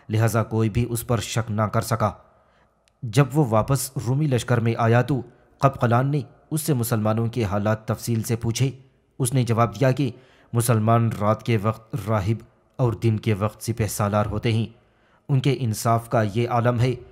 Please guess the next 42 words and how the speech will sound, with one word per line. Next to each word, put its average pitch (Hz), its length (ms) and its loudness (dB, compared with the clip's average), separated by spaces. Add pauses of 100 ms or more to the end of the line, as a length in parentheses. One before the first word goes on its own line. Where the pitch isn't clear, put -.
(280)
कि 131 160 0
अगर 120 240 -2
उनके 113 320 -2
बादशाह 110 420 0
का 113 180 2
बेटा 107 320 0
भी 113 160 0
चोरी 110 340 0
करे 120 200 2 (500)
तो 123 120 2
उसके 123 360 -2
भी 113 200 0
हाथ 110 320 0
काट 110 260 2
डालते 110 300 2
हैं 113 160 -2 (480)
और 135 140 4
अगर 123 240 4
जिना 107 300 0
का 110 160 2
मुर्तकिब 110 500 0
हो 113 180 0 (540)
तो 120 120 4 (120)
उसे 117 260 0
भी 110 180 -2
संसार 104 460 0
कर 107 180 0
देते 113 240 0
हैं। 101 160 -2 (1700)
कबकलान 147 440 6
ने 180 140 0
कहा 165 220 6
कि 165 220 -2 (340)
अगर 147 260 2
जो 123 220 2
कुछ 180 300 -6
तुमने 117 300 2
कहा 117 280 4
है 120 220 2
ये 104 180 -2
सच - 300 -2
है 110 140 0